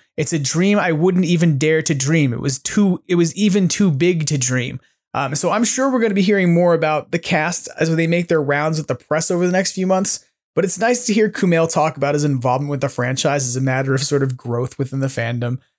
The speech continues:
uh, and to sort of see that connect back to his childhood, his, uh, you know, his love of the film. I like when we see people who love our film franchise come work on it.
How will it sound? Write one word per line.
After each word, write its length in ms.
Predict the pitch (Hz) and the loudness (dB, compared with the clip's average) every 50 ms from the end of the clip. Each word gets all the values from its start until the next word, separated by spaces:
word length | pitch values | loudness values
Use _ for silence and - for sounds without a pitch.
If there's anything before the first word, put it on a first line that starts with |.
| _ _ _ | _ _ _
uh, 140 | - 127 123 117 | -4 -2 -2 0
and 100 | 135 139 | 0 0
to 40 | 131 | 0
sort 240 | - - 151 143 139 | 0 0 0 0 0
of 80 | 131 | 0
see 220 | - - 156 147 143 | 0 0 0 0 0
that 260 | 143 135 - - - | 0 -2 -2 -6 -4
connect 320 | - - 147 139 139 - | -2 0 0 0 0 -2
back 240 | - 135 135 135 - - | -2 -2 -2 -4 -4 -2
to 100 | - 127 | -2 0
his 260 | 117 131 123 117 - | 0 0 -2 -2 -4
childhood, 680 | - - - - 143 147 147 143 139 151 147 139 135 127 | -4 -6 -4 -2 -2 -2 -2 0 0 0 0 2 0 0
his, 300 | 139 120 113 - - - _ _ _ _ _ - | -2 -2 -2 -4 -6 -10 _ _ _ _ _ -4
uh, 160 | 131 120 113 | -4 -4 -4
you 60 | 127 | -4
know, 220 | 127 123 117 123 - - | -4 -4 -6 -8 -6 -4
his 180 | 143 127 131 135 | -4 -2 -2 -2
love 260 | 139 147 156 160 151 | 0 0 2 2 2
of 140 | 156 143 143 | 0 0 0
the 80 | 147 | 0
film. 440 | - - 147 143 143 139 139 139 135 - 143 - - - - - | 0 0 2 2 2 2 2 0 -2 -6 -10 -12 -12 -12 -12 -8
I 180 | - 175 196 220 | -4 -2 -2 -2
like 460 | 220 - 170 175 165 165 170 175 - | -2 -2 0 0 2 2 2 0 -2
when 340 | - 139 139 151 151 151 143 | -4 -2 0 0 0 2 2
we 140 | 147 143 143 | 2 0 0
see 240 | - - 147 143 | 0 0 0 0
people 300 | 131 - 139 139 143 147 | 2 2 0 2 2 2
who 140 | 143 147 139 | 0 0 0
love 480 | 127 123 120 113 127 135 131 131 127 - _ _ _ - | 0 -2 -2 0 0 0 0 -2 -4 -6 _ _ _ -6
our 320 | 160 165 170 180 190 196 202 - - _ _ _ _ _ - | -2 0 2 2 2 0 -2 -6 -12 _ _ _ _ _ 0
film 240 | 226 226 220 220 | 2 2 2 2
franchise 580 | 214 233 226 226 226 226 - 220 214 214 214 208 | 0 0 0 0 0 0 0 2 2 2 0 0
come 300 | - - 202 170 147 131 | -2 -2 -2 0 0 2
work 240 | 135 165 170 - - | 2 2 2 2 0
on 160 | 117 113 110 | -2 -2 -4
it. 160 | 110 - - | -6 -10 -10